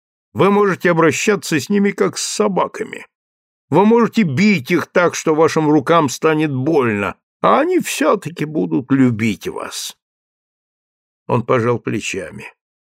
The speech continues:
"Без сомнения, это одна из самых нелепых иллюзий христианства, будто у женщин есть душа".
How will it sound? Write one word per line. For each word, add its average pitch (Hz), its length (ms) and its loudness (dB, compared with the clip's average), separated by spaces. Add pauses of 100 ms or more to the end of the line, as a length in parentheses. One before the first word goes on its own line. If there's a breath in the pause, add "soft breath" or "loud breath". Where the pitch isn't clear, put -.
(160)
"Без 147 260 0
сомнения, 196 680 2
это 160 300 4
одна 165 240 0
из 165 180 0
самых 202 460 2
нелепых 175 680 2
иллюзий 180 560 -2
христианства, 160 960 -2 (180)
будто 135 340 0
у 123 100 2
женщин 165 640 0
есть 120 480 0
душа". 113 540 -2